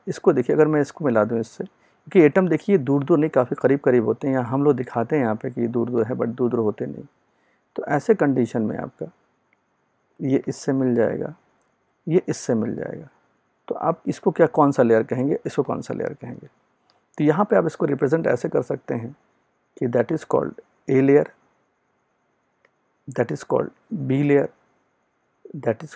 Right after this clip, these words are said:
called C layer। देखिए, तो ए, ये बी और सी कंबाइन करेगा, that is formation of octahedral void। Then एबीसी, एबीसी type of repeating units are present inside the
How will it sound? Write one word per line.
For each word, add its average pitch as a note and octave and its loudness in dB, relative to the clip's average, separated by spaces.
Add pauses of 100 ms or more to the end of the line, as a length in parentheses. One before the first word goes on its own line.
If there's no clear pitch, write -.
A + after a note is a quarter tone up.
called - -2 (1300)
C - -2
layer। - -2 (760)
देखिए, C#3+ -2
तो - -2 (100)
ए, F3+ 4 (100)
ये D3+ 4
बी D3 4
और C#3+ 8
सी - -2
कंबाइन C3 2
करेगा, C3 2 (100)
that A#2+ 2
is A#2+ 0
formation A#2 -2
of A#2+ -6
octahedral B2 -2
void। D3+ 0 (500)
Then F3+ 4
एबीसी, D3 4
एबीसी C3 -4
type A#2 -2
of A#2 0
repeating A#2+ -2
units A2+ -2
are A#2+ 0
present A#2+ 0
inside A2+ -4
the A2 -6